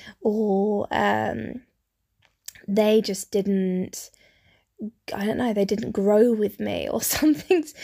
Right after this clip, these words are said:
something that's quite degrading to that other person. That's what we tend to find.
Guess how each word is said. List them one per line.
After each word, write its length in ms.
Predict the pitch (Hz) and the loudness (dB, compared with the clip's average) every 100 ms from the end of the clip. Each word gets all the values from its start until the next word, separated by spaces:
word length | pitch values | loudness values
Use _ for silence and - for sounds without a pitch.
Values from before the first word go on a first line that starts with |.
| - - | -18 -16
something 600 | - 269 294 330 320 269 | -6 -2 -2 -2 -4 0
that's 260 | 262 247 | 0 -2
quite 340 | - 233 233 226 | -6 -4 -4 -4
degrading 800 | 214 - 220 214 220 214 202 202 | -10 -4 0 2 2 0 -4 -4
to 100 | 208 | -4
that 160 | 202 | -4
other 180 | - 208 | -4 -6
person. 520 | 202 - 196 220 - | -8 -6 -6 -6 -8
That's 240 | 220 247 - | -8 -8 -6
what 60 | |
we 100 | 226 | -6
tend 320 | 226 - 208 196 | -6 -4 -6 -4
to 100 | 190 | -8
find. 480 | 202 190 175 190 | -6 -6 -8 -12